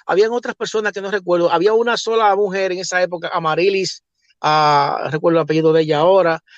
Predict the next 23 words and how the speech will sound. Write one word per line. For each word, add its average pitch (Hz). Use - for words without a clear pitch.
eh, 165
entre 165
otras 202
muchachas 185
que -
habían 180
ahí, 175
que 165
eran 202
tremendas, 190
eran 180
como 190
hombres 220
trabajando. 170
Sí 302
había 262
ese 247
grupo, 214
una 175
masa 226
inmensa 220
de, 170
de, 151